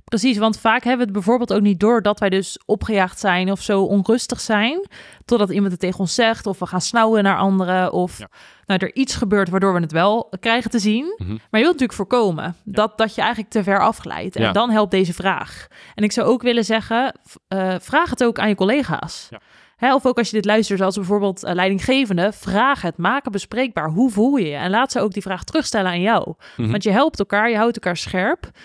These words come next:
Speaker 1: Ehm, en een mooie vervolgvraag daarop is, als, als dit onderdeel is van je routine, kun je ook jezelf afvragen, ehm, "Waar heb je dan behoefte aan? En wat kan je doen om in die behoefte te voorzien?" Dat zijn eigenlijk drie vragen die ik mezelf heel vaak stel.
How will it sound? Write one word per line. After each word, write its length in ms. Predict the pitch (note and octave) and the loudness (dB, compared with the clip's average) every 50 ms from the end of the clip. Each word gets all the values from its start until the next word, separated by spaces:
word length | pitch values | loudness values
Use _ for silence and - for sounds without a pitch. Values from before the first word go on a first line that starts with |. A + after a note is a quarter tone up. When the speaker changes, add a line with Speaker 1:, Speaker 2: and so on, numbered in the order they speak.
| - - - _ _ _ _ | -20 -20 -20 _ _ _ _
Speaker 1:
Ehm, 320 | - F#3 F3+ F3+ F#3 F#3 | -6 -4 -2 -2 -2 -2
en 180 | E3+ - A#3+ C4+ | -2 0 0 2
een 60 | C4+ | 4
mooie 200 | D#4 D#4+ D#4 - | 4 4 2 2
vervolgvraag 640 | - A3 F#3+ C4+ E4 F4+ - - A#3 G3+ F3 E3+ - | 0 0 2 4 4 2 2 0 2 2 2 2 2
daarop 580 | F3+ E3 D3+ D#3 D#3+ F#3 C#4+ - - - - _ _ _ | 0 0 2 2 2 0 0 -2 -4 -14 -20 _ _ _
is, 140 | - F#3 F3 | -10 -8 -8
als, 180 | G3 F#3+ - - | -8 -8 -8 -8
als 160 | - - - | -8 -6 -4
dit 140 | G#3 A3 - | -2 -2 -2
onderdeel 300 | - A3 A3 G3+ G3 F#3 | 0 2 2 4 4 2
is 100 | F3+ - | 2 0
van 160 | - G#3 F3+ | 0 0 0
je 80 | E3+ E3 | 0 0
routine, 400 | F3+ F3 E3+ C4+ C4+ G3 E3+ F3+ | 0 0 2 0 0 0 0 0
kun 120 | - B3 | 2 2
je 80 | B3 G#3+ | 4 4
ook 180 | A3+ A#3+ - | 2 0 -2
jezelf 240 | - F#3+ F3 D#3+ E3 | -2 -2 -2 -2 0
afvragen, 680 | - F3 - - - - - - - - - - C4 - - - - - - - _ _ | -2 -4 -4 -4 -4 -4 -4 -4 -4 -2 -2 -2 -2 -4 -8 -18 -20 -20 -20 -20 _ _
ehm, 480 | - - F3+ F3+ F3 F3+ F3+ F#3 F#3 F#3+ F#3 - | -14 -8 -6 -4 -4 -2 -2 -4 -4 -6 -6 -2
"Waar 200 | F3+ B3 D4+ D#4 | 0 2 2 2
heb 120 | D#4 D#4 | 2 0
je 60 | B3 | 0
dan 100 | A#3 A3 G3+ | 0 2 4
behoefte 360 | G3 A3+ D4+ - - - - - | 4 2 2 0 -2 -8 -10 -8
aan? 380 | - D3 A#1 - - E3+ F3 _ _ _ _ _ _ _ _ _ _ _ _ _ _ _ | -8 -8 -8 -10 -12 -14 -18 _ _ _ _ _ _ _ _ _ _ _ _ _ _ _
En 240 | _ - A3+ A3 F#3 | _ -2 -2 0 0
wat 200 | F3 G#3+ D4 - | 0 0 0 0
kan 160 | - D#4 D4 | 0 0 2
je 80 | C#4+ B3+ | 2 2
doen 220 | G3+ F#3+ G#3 A3 | 2 2 2 0
om 120 | - - G#3+ | -2 -2 0
in 80 | G3+ | 0
die 100 | G3 G#3 | 2 2
behoefte 320 | G3+ A3+ A3+ A#3+ A3+ - G3+ | 2 2 2 2 2 -2 -6
te 120 | - G#3+ | -6 -4
voorzien?" 320 | F#3 F#3+ F3 E3+ F#3 D#3 - | -4 -2 -2 0 -2 -2 -4
Dat 80 | - - _ _ | -8 -16 _ _
zijn 160 | - - F#3+ G#3+ | -10 -4 -2 -2
eigenlijk 180 | A#3 G#3+ - | -2 0 0
drie 220 | - G#3 B3+ C#4+ - | 0 2 2 2 2
vragen 380 | - G#3+ G#3 G#3 G#3 - F#3 | 2 2 2 2 2 0 -2
die 100 | F3 F#3+ | -4 -4
ik 60 | G3 | -4
mezelf 240 | A3+ A3 F#3+ F#3 F3 F3 | -4 -2 -2 -2 0 0
heel 120 | F3+ F3 | -2 -4
vaak 180 | - D#3 D3 - | -4 -6 -8 -8
stel. 440 | - F3+ E3 F3 A#3+ D4+ F#4+ - | -6 -4 -2 0 0 0 -2 -4